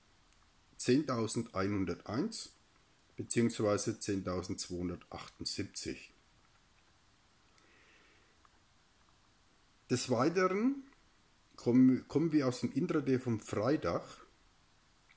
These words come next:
dann ist es die Kombination neun zwei siebzig gepaart mit der Unterstützung neuntausendzweihundertachtzehn. Wäre in dem, in dem Falle eine Kreuzunterstützung.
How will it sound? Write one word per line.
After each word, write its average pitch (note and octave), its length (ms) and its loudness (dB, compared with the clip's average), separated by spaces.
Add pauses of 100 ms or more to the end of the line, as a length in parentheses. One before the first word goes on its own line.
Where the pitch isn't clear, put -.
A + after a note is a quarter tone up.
(840)
dann A#2+ 440 2 (120)
ist B2+ 240 -2
es - 400 -2
die A2+ 80 -8
Kombination B2+ 960 2
neun A#2 340 2
zwei G#2+ 280 -4
siebzig - 760 -4
gepaart - 920 -4 (1120)
mit A2+ 120 -4
der A#2 80 2
Unterstützung B2+ 720 2
neuntausendzweihundertachtzehn. A2+ 1600 -2 (1700)
Wäre G2+ 240 4
in G#2 120 2
dem, B2 220 4 (200)
in G2+ 180 0
dem A#2 240 6
Falle A#2 400 2
eine A2+ 220 2
Kreuzunterstützung. E2+ 1160 -4